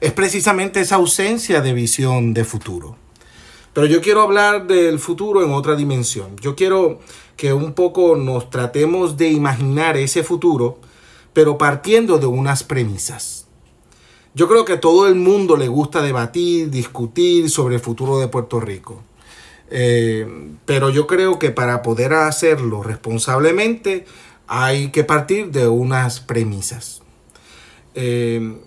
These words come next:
yo sé que todo el mundo piensa que en Puerto Rico no hay consensos,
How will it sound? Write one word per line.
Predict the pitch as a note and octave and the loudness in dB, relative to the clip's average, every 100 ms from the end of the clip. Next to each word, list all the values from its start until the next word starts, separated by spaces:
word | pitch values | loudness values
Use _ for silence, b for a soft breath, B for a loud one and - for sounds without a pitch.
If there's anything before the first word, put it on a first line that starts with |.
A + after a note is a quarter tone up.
| A#2+ | -6
yo | A#2 E3 | 0 2
sé | G3+ G3 | 2 0
que | F#3 | 0
todo | D#3+ D#3+ | 4 4
el | E3+ | 4
mundo | F3+ F3+ E3+ | 4 4 2
piensa | E3+ E3 F3 D#3+ C#3+ | 2 0 2 0 -2
que | |
en | C3 | -2
Puerto | A#2+ A#2+ B2+ B2 | -2 -2 -2 -2
Rico | C#3 D#3+ D3 | 0 2 2
no | B2+ B2+ B2+ B2+ | 2 0 0 0
hay | B2+ C3 | 0 -2
consensos, | - A#2 G#2+ - C3 B2+ A2+ B2 - | -2 -2 -2 -4 -2 -2 -4 -8 -14